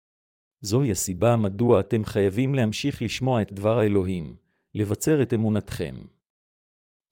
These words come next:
להאמין שישוע המשיח הוא האלוהים המוחלט ושאתם נולדתם מחדש באמצעות בשורת המים והרוח. על ידי האמונה הנחושה הזו, אתם למעשה יכולים לקבל את עזרת האלוהים בחיי היומיום שלכם.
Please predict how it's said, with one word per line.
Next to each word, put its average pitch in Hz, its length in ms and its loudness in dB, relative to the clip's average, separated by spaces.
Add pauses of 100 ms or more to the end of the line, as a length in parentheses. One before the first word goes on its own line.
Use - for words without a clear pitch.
(120)
להאמין 101 480 0
שישוע 117 420 0
המשיח 104 420 0
הוא 110 140 4
האלוהים 107 340 4
המוחלט 117 640 0
ושאתם 107 440 -2
נולדתם 107 640 0
מחדש 107 720 -2
באמצעות 101 540 0
בשורת 117 440 -2
המים 131 380 -2
והרוח. 95 640 -2 (920)
על 104 120 -2
ידי 104 240 4
האמונה 104 440 0
הנחושה 104 480 0
הזו, 98 380 0 (360)
אתם 147 260 2
למעשה 107 440 2
יכולים 127 440 2
לקבל 113 420 0
את 120 120 -2
עזרת 117 380 0
האלוהים 117 440 2
בחיי 113 380 2
היומיום 107 520 0
שלכם. 82 480 -8